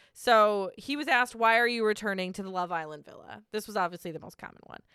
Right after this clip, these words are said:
His answer was, "I think I went in with my heart on my sleeve the first time and got hurt. And this time I am just going in to enjoy myself. And if connection, if a connection happens, a connection happens. Honestly, when I went in for series ten, you saw me and Molly. I went for Molly. I wanted her.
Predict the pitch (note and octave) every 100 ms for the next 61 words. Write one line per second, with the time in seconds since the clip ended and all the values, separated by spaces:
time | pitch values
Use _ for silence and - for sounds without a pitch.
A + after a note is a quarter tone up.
0 | _ _ D#4 E4 C4 B3 B3+ A3 F#3 F3
1 | E3+ F3+ - G#3+ A#3+ C#4 E4 C#4+ A#3+ G#3+
2 | G#3 G#3 G3 G3 G3 G#3+ A#3 B3 - A3+
3 | G#3+ G3+ - G3 - G#3+ G3 G#3+ F#3+ F#3
4 | F3 - G3 F3+ - _ _ _ _ -
5 | G#3+ C4 - D4+ B3+ B3+ A#3 G3 F#3 F#3+
6 | A#3 - A#3+ A3+ G#3+ A3 G3+ G#3 G#3 A3+
7 | - G#3 F#3 G3 F#3+ - G#3 G3+ - C4+
8 | B3 - _ _ _ - A3 - - G3+
9 | - G#3 G#3+ - D4 A#3 G#3 G#3+ G#3 G3+
10 | F#3+ F#3 G3 F3+ - F#3+ F3+ D#3 D3 -
11 | - - _ _ _ _ _ - A#3 C4
12 | D4+ B3+ G#3+ G3 A3+ C4 D4 - - C4+
13 | B3+ C4+ - B3 G3+ G3 E3+ G3 G3+ A3+
14 | A#3 B3 A#3+ G#3 G3 F#3+ F3 E3 E3+ F#3+
15 | C#4+ - F#3+ G3 G#3+ A#3 A3+ G#3 G3 F#3+
16 | G3 G3 F#3 F3+ E3+ E3 F3+ -